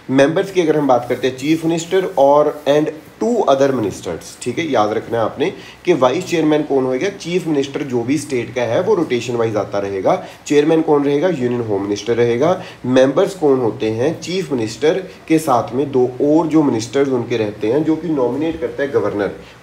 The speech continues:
from each of the state, ठीक है, और दो member from the U T, obviously। एडवाइ-, advisors जो रहते हैं, जैसे कि one person nominated by the planning commission, लेकिन अभी तो planning commission क्या हो चुका है, ख़त्म। तो अभी क्या है, नीति आयोग, तो वो जो, अ, मतलब nominate कर देंगे, उनको भी हम वहाँ पे बिठा लेंगे।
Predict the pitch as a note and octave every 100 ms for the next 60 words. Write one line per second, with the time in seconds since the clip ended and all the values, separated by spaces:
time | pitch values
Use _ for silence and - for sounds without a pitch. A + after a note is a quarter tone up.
0 | - A#3+ C4 - C#3+ D#3 D#3+ D#3+ C3+ G#2+
1 | G#2+ G2+ - F2 E2 - C#3 C#3+ A#2+ -
2 | - D#3 C3+ D3+ F3 E3 D#3+ D#3 C#3+ C#3
3 | D#3+ E3 D#3+ D3+ - B2+ C3 D3+ D3 C#3+
4 | C#3 - - - - - F3+ C3+ C#3 C3+
5 | C3 C#3 C#3+ D#3 D#3+ G#3 F3 D#3 D3+ C3
6 | A2 A#2 A2+ A2 D3+ - - B2+ B2 C3+
7 | D#3+ C3+ C3+ C3+ B2+ A#2+ F#3 D#3+ B2 B2
8 | B2 A#2 A#2 - B2+ G2 F2 F2 - A#2
9 | C3+ D#3+ C#3+ D3+ D3+ D3+ D#3 D#3+ D#3+ D#3+
10 | D#3+ E3+ C#3 D#3 A2 - D3 E3 C3 -
11 | - - - - C3 D#3+ D#3 E3 F3+ B2
12 | B2+ G#2+ F2 E2 - C#3+ C#3 E3+ F3 D#3+
13 | E3+ - - B2+ A#2+ A#2+ A#2+ B2+ B2 A#2+
14 | B2+ A2 A2+ A2+ E3+ C3+ G#2+ A2 B2+ B2
15 | G#2+ F#2+ D#3 E3+ D#3 F2+ D#2 D2+ - -